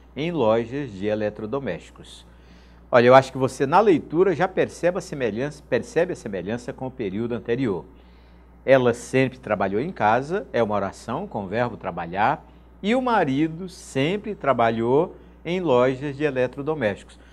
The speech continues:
Olha como a estrutura do período aproveita parte das palavras anteriores da primeira oração e coloca uma vírgula no lugar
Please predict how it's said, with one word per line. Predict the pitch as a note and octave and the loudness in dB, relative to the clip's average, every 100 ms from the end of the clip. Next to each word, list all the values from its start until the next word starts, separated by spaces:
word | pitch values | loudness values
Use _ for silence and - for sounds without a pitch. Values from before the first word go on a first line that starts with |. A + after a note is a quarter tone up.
| - - | -20 0
Olha | C#3 D#3+ | 4 4
como | - D#3 | 4 2
a | |
estrutura | C#3 - C#3 A#2 - A3+ B3+ | 0 -2 -6 -6 -2 0 2
do | C3+ G2 | 2 0
período | G2+ F#2 C3 F3 A2 | -6 -4 -2 -2 0
aproveita | A2+ - F3+ D3+ A#2 G#3+ C4+ - A#2+ - - - | -2 0 -2 -2 4 4 2 -4 -4 -4 -10 -2
parte | C#3+ F3 - - | 0 2 -2 -10
das | F#2+ F#2+ | -10 -10
palavras | - E2+ F#2+ C3+ B2 F#2 F2+ | -8 -4 -2 -2 -2 -8 -12
anteriores | F2+ F2+ F2+ F2 D3 C#3+ F2 - - - - | -12 -10 -8 0 2 2 -2 -14 -20 -20 0
da | B2 | 0
primeira | B2+ G2 F#2 | 0 -6 -2
oração | A2 D#3+ - B2+ E3 - - - - | -2 -4 -4 -2 -2 -6 -20 -20 -14
e | - | -8
coloca | - F3+ D#3 D#3 | -2 2 2 2
uma | F3 F3 | -8 -6
vírgula | A#2 D#3+ D3+ | 0 0 0
no | A#2+ G#2 | -6 -6
lugar | F#2 D#2+ G2+ A#2+ | -8 -4 -2 -2